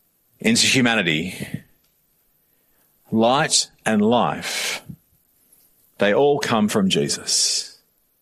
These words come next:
And so as you take your next breath, as you, John says, that very breath, that life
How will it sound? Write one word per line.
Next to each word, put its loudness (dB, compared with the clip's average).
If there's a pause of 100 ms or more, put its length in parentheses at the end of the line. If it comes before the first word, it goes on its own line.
(1040)
And 2
so 4
as 2
you 2
take 0
your 4
next 2
breath, 0
as 0
you, 2 (3250)
John 2
says, -2 (1000)
that 0
very 2
breath, -6 (1800)
that 0
life 0